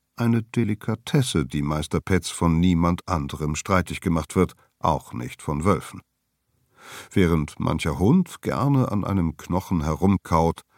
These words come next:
halten sich die grauen Jäger offenbar nicht gern mit solch mühevoller Kleinarbeit auf.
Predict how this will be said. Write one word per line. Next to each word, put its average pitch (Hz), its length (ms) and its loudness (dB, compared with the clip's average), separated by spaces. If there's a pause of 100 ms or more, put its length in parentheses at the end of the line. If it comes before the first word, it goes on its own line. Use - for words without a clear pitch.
(320)
halten 90 420 2
sich 76 240 -8
die - 140 -6
grauen 78 360 -2
Jäger 123 460 0
offenbar 110 420 0
nicht 98 440 4
gern 65 380 -2
mit 62 160 -10
solch - 460 -8
mühevoller 73 640 -4
Kleinarbeit - 800 -6
auf. - 360 -12